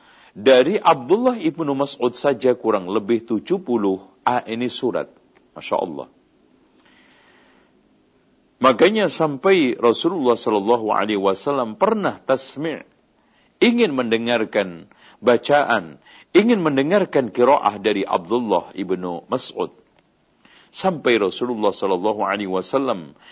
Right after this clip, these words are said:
ketika dibacakan Abdullah ibnu Ummi Mas-, eh, ibnu Mas'ud surat An-Nisa menangis.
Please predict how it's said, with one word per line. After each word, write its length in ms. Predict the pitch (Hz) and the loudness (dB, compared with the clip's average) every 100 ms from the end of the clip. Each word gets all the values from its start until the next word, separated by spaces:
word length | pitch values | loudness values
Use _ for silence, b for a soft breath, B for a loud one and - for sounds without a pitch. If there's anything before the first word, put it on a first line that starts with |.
| B B | B B
ketika 400 | - - 202 190 | -2 0 0 2
dibacakan 800 | 156 120 113 113 - 151 127 110 | 4 4 4 2 2 2 2 2
Abdullah 480 | 107 101 139 190 165 | 0 0 0 0 0
ibnu 320 | 151 160 170 | -2 -2 -2
Ummi 240 | 170 180 196 | -2 -2 -2
Mas-, 240 | 196 185 | -2 0
eh, 240 | 135 143 135 | 2 2 2
ibnu 240 | 143 156 | 0 0
Mas'ud 480 | 165 180 - 214 214 _ | 0 -4 -2 -4 -4 _
surat 480 | - - 123 110 110 | -16 -4 2 2 2
An-Nisa 480 | 110 98 101 - 98 | -4 -6 -8 -6 -8
menangis. 720 | 98 92 85 78 - - - | -8 -10 -12 -14 -18 -20 -20